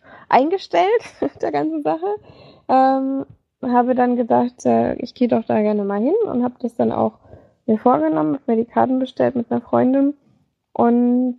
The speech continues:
dann waren wir gestern im Theater zu Titanic, ja. Und das würde ich jetzt gerne mal ein bisschen erzählen,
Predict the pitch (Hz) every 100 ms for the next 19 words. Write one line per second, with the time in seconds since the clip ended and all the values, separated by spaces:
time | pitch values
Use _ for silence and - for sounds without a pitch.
0 | - 226 226 233 214 233 277 285 - 254
1 | - 277 277 294 302 - _ _ _ _
2 | _ _ _ _ - 240 - 180 202 254
3 | 262 277 - 349 240 196 170 165 - _
4 | - - - 240 - _ _ _ - -
5 | 226 220 220 214 - 226 247 262 240 247
6 | 220 247 233 233 - 214 208 - 233 240
7 | 294 339